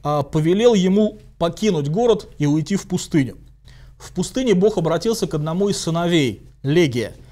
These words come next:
которого звали Нефий, и повелел ему построить корабль и перевезти всю свою семью и всех своих родных, а, через Атлантический океан в Новый Свет, на территорию нынешнего американского континента.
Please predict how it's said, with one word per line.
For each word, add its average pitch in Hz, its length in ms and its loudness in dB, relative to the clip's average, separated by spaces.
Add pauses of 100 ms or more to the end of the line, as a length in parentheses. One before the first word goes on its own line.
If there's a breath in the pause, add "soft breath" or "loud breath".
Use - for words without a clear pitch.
(240 loud breath)
которого 151 340 0
звали 147 260 0
Нефий, 214 420 -2
и 180 100 -2
повелел 185 460 0
ему 175 160 -2
построить 160 540 -4
корабль 220 500 -2 (320 loud breath)
и 220 140 0
перевезти 190 920 -2
всю 185 180 -4
свою 151 220 -4
семью 160 320 -4
и 135 40 -2
всех 139 220 -6
своих 135 260 -6
родных, 180 460 -4 (340 loud breath)
а, 139 160 -8
через 175 420 0
Атлантический 143 580 -6
океан 170 440 -2 (260 loud breath)
в 139 140 -6
Новый 175 260 -2
Свет, 147 380 -6 (260)
на 127 200 -8
территорию 185 580 -4 (160)
нынешнего 143 640 -4 (240 loud breath)
американского 135 640 -4
континента. 135 600 -4